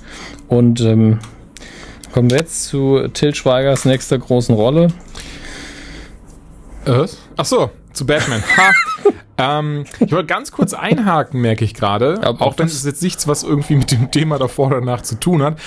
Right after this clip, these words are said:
Speaker 2: Mir fiel gerade ein, ich habe die Tage, äh, Kevin Smith gesehen,
Speaker 1: Mhm.
Speaker 2: wie er, ähm, in Vancouver im, im größten, ähm, kanadischen Toy Store war. Hast du das Video eventuell auch gesehen?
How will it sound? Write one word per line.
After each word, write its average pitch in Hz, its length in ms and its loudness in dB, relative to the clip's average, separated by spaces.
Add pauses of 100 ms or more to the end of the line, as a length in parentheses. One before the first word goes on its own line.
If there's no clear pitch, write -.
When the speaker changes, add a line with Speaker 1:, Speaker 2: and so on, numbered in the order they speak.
(180)
Speaker 2:
Mir 139 120 2
fiel - 180 2
gerade 160 220 0
ein, 139 140 -4
ich 135 140 -2
habe 135 160 2
die 120 120 -4
Tage, 151 1000 0
äh, - 20 0
Kevin 160 340 -2
Smith 151 540 -2
gesehen, 190 480 0 (360)
Speaker 1:
Mhm. 131 140 6
Speaker 2:
wie 143 140 10
er, 147 340 0
ähm, 135 240 0
in 135 160 0
Vancouver 175 640 -2
im, 143 220 -2
im 139 340 0
größten, 165 960 0
ähm, 143 320 0
kanadischen 143 920 -2
Toy 165 300 0
Store 104 360 0
war. 90 80 2
Hast - 160 -2
du 131 40 -2
das 113 60 -2
Video 147 140 4
eventuell 117 260 0
auch 143 220 -2
gesehen? 113 480 0